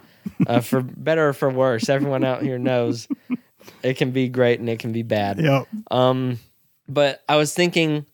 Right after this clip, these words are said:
Speaker 1: before you hit the record button for us to start again,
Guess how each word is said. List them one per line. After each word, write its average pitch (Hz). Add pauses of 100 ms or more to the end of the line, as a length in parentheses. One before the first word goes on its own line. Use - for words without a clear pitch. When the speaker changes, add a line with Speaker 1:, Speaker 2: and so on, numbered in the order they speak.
(220)
Speaker 1:
before 139
you 151
hit 156
the 131
record 131
button 123
for 127
us 123
to -
start 123
again, 113